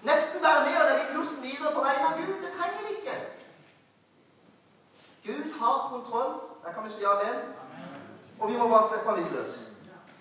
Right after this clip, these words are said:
La han få lov til å arbeide. Det kan være han kommer på andre måter enn du hadde sett for deg. La han få lov. Inn i ditt liv, inn i vår menighet.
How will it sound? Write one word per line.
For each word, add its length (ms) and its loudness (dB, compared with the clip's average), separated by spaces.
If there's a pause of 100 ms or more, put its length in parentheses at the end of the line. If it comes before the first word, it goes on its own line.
(340)
La 160 10
han 160 4
få 80 2
lov 160 6
til 80 4
å 140 4
arbeide. 340 0 (1200)
Det 80 0
kan 160 8
være 140 8
han 100 0
kommer 320 6
på 80 4
andre 240 2
måter 320 4
enn 80 0
du 80 -2
hadde 240 6
sett 160 -2
for 240 4
deg. 180 0 (2500)
La 160 4
han 80 0
få 140 -2
lov. 320 -6 (800)
Inn 280 -4
i 120 -4
ditt 240 -8
liv, 320 -6 (240)
inn 200 -10
i 60 -6
vår 140 0
menighet. 540 -2